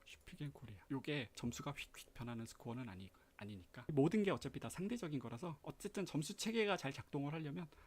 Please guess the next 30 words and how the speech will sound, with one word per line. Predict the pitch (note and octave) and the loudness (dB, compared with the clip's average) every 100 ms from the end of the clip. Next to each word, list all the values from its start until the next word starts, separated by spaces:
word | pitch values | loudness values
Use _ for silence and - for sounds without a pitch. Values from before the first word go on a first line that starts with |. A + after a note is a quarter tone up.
| - | -4
높은 | E3 - G3 | -4 0 0
애가 | F3 D#3+ | 2 0
그래도 | C#3+ C3 B2+ | -2 -4 -2
낮은 | G#2 - C3+ | 0 2 2
애보다는 | A#2+ A2+ A#2 E3 G3 - | 2 0 0 0 -2 -6
좀 | D3 C3+ | -6 -4
좋아야 | - A#2+ B2 | -2 -4 -4
되거든요. | - - A#2 D3 - | -6 -10 -8 -8 -4
한 | |
시간 | D3 C3 | -4 -4
됐으니까 | - - - - - - | -6 -6 -6 -6 -8 -12
슬슬 | - C3+ B2 B2 | -8 -6 -6 -6
끌 | D3+ D3 - - | -4 -6 -6 -12
타이밍이 | - C3 B2+ A#2+ | -6 -2 -2 -4
됐는데, | F#2+ G2+ C3+ C3 | -6 -6 -6 -4
궁금한 | - D3+ D#3+ | 0 4 6
주식 | C3+ - | 4 0
있으십니까? | A2 B2 A#2 A#2 - - | -4 -4 -4 -4 -8 -8
하나만 | C#3+ A2+ F#2 - - | -6 -6 -8 -12 -10
해보겠습니다. | C#3 A2+ - - - - | -6 -4 -6 -12 -12 -2
없으면 | D3 - E3+ F3+ A#3 | 0 0 -2 -2 -4
오늘은 | A#2 G2+ G#2 D3 - - | -6 -8 -6 -10 -12 -16
여기까지. | F#2+ - - F#2+ - - | -16 -12 -12 -12 -12 -10
지알티? | - F2 - - - | -8 -8 -8 -12 -12
지알티는 | - A#2 A2+ C3+ A#2+ | -4 -4 -4 -6 -8
뭐가? | - - | -10 -12
제가 | G#2+ G#2 | -10 0
따로 | C#3 E3+ D3+ - - - | 2 2 0 -10 -18 0
금융 | D3 G#3 G3 | 6 8 8
재무제표, | C3+ B2+ B2+ - | 6 4 2 0